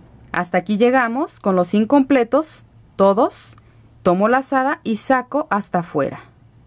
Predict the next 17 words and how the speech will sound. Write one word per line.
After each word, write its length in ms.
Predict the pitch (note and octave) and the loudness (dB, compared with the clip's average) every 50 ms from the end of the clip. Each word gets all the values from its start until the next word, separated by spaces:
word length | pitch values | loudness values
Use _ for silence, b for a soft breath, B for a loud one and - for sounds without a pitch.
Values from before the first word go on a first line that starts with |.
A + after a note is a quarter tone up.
| _ - - - - - - | _ -20 -20 -20 -20 -12 -10
Así. 420 | - E3 D#3+ - - - - - - - - _ _ _ - - _ _ b b b b b b b b b - | -8 -8 -8 -10 -12 -14 -14 -14 -16 -20 -20 _ _ _ -20 -20 _ _ b b b b b b b b b -8
Otra 320 | - - E3+ E3 G#3 G#3+ G#3+ | -6 -4 -2 0 0 0 2
vez, 280 | A3+ C4 D4 - - - - | 0 0 -2 -4 -8 -16 -18
siete 500 | - - - - F#3 E3+ E3 - G3+ G#3 | -16 -8 -4 0 2 2 2 0 -2 0
cadenas. 840 | - A#3+ A#3+ B3+ B3 B3 B3 C4+ E4 G#4 - - - - - - - - - - - _ _ _ _ _ _ _ _ _ _ _ - - _ _ _ _ _ _ _ _ _ _ - _ _ _ _ _ _ _ _ _ _ _ _ _ _ _ _ _ _ _ _ _ _ _ _ _ _ _ _ _ _ _ _ _ _ _ - - - - - _ _ _ - - _ _ | 0 0 0 0 -2 -2 0 0 -2 -2 -4 -10 -20 -20 -20 -20 -20 -20 -20 -20 -20 _ _ _ _ _ _ _ _ _ _ _ -20 -20 _ _ _ _ _ _ _ _ _ _ -20 _ _ _ _ _ _ _ _ _ _ _ _ _ _ _ _ _ _ _ _ _ _ _ _ _ _ _ _ _ _ _ _ _ _ _ -20 -20 -20 -20 -20 _ _ _ -20 -20 _ _
Y 140 | - G3+ G3 | 0 2 2
de 100 | A3+ B3 | 4 4
nuevo, 540 | B3+ C4+ C#4+ C4+ B3 A#3+ B3+ C4+ D4+ E4 - _ _ _ - - - | 4 4 4 4 2 2 0 0 -2 -4 -8 _ _ _ -16 -4 0
en 120 | E3+ E3+ | 0 2
las 160 | E3 E3 E3+ E3 | 2 0 -2 -2
cinco 320 | - G#3 G#3 G3+ A#3 A3+ | -2 -2 -2 0 0 0
cadenas 420 | A#3 B3 A#3 A#3 A#3 A3 F#3+ - | 2 2 2 2 0 -2 -4 -4
que 60 | - F3+ | -6 -6
están 240 | E3+ - G3 G3+ | -2 0 0 0
aquí, 360 | G#3+ A3 - - B3 D4+ - - _ _ _ _ _ | 0 -2 -2 0 0 0 0 -2 _ _ _ _ _
vamos 320 | F3 E3+ E3+ F3 F#3 - | 0 0 0 0 0 0
a 140 | G#3+ G#3 | -2 -2